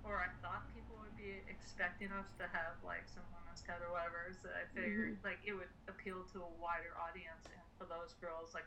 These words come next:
Speaker 1: in one,
Speaker 2: Mm-hmm.
Speaker 1: but for, like, the team, I know a hundred percent of my team, like, they were just wearing, you know, a men's small or medium.
Speaker 2: Yeah.
Speaker 1: Like,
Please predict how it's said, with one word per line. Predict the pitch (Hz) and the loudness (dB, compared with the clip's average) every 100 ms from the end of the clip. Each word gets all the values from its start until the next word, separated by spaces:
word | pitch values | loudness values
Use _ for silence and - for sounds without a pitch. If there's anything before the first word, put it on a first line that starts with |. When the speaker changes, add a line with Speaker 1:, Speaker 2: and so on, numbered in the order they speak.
| 220 | 4
Speaker 1:
in | |
one, | 185 202 | 6 6
Speaker 2:
Mm-hmm. | 202 202 190 - - 233 | 6 0 -2 -12 2 6
Speaker 1:
but | 226 - - - - - - - | 6 4 -4 -14 -14 -12 -12 -4
for, | 220 | 2
like, | 202 175 - | 4 2 -2
the | 185 | -8
team, | - 320 196 185 226 - - - - - | -6 -6 -6 -8 -8 -10 -14 -14 0 6
I | 214 202 | 6 4
know | 208 196 | -4 -6
a | - | -4
hundred | 226 220 202 | -2 -2 -4
percent | - - 226 | -6 -6 -6
of | 190 | -6
my | - - | -10 -10
team, | 311 269 240 233 - - - - | -8 -6 -4 -6 -10 -16 -16 -4
like, | 190 185 180 - - - 190 - - - - - - - - - | 4 4 4 -4 -16 -14 -14 -14 -16 -16 -16 -16 -14 -14 -6 0
they | 202 | 0
were | 202 190 | 0 -4
just | 185 185 - 180 185 | -4 -6 -10 -6 4
wearing, | 175 175 175 170 165 170 - - - - - - | 6 8 4 0 -8 -12 -14 -16 -16 -16 -16 -8
you | 220 | -2
know, | 180 170 165 | 0 2 0
a | 170 | 0
men's | 170 170 175 | 0 0 -4
small | - 185 170 160 | -6 0 0 0
or | 160 | -2
medium. | 190 202 156 - - | -4 -4 -6 -6 2
Speaker 2:
Yeah. | 190 180 220 - | 4 4 2 2
Speaker 1:
Like, | 180 | 2